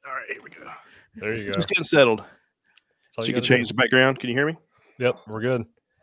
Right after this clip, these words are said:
Speaker 1: All right.
Speaker 2: <laughs> And I am, uh, Mister Buried Alive. So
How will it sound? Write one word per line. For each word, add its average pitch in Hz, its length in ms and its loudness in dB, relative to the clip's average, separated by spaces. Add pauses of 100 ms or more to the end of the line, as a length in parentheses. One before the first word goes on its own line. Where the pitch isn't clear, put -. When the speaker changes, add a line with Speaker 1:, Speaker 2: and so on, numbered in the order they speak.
(220)
Speaker 1:
All 104 160 0
right. 98 440 2 (180)
Speaker 2:
<laughs> - 180 -20
And 123 120 -2
I 131 120 6
am, 131 120 2
uh, 127 160 6
Mister 123 240 -2
Buried 143 340 4
Alive. 139 580 6 (280)
So 113 560 0